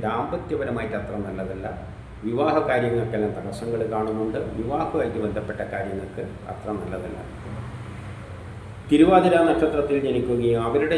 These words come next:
ജന്മമാസം മേടമോ കന്നിയോ മകരമോ കുംഭമോ ആവുകയാണെങ്കിൽ, എന്തെങ്കിലും തർക്കങ്ങളെല്ലാം ഉണ്ടെങ്കിൽ പുറത്ത് പറഞ്ഞു തീർക്കാൻ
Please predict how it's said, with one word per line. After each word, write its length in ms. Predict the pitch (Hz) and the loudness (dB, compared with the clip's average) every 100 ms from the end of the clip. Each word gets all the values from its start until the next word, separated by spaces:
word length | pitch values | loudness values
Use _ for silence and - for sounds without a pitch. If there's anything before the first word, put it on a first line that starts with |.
| 147 | 4
ജന്മമാസം 460 | 139 131 123 131 123 | 2 0 0 -2 0
മേടമോ 420 | 113 123 127 123 - - | 0 2 0 0 -4 -2
കന്നിയോ 440 | 110 117 120 120 - - 110 | -2 2 2 2 0 -2 -2
മകരമോ 400 | 110 117 117 117 117 | 0 0 0 -2 -2
കുംഭമോ 380 | 110 104 110 107 101 | -2 0 0 0 -2
ആവുകയാണെങ്കിൽ, 600 | 95 95 92 90 90 101 - - - - - - - 120 | -4 -6 -6 -6 -6 -6 -8 -8 -14 -16 -18 -18 -4 0
എന്തെങ്കിലും 340 | 139 165 175 | 2 4 4
തർക്കങ്ങളെല്ലാം 680 | 151 123 135 135 131 123 120 | 4 4 2 0 2 2 2
ഉണ്ടെങ്കിൽ 280 | 113 107 107 107 | 2 0 -2 -2
പുറത്ത് 260 | 104 120 110 | -2 0 -2
പറഞ്ഞു 260 | 104 107 117 | -2 -2 0
തീർക്കാൻ 340 | 107 104 107 | 0 0 -2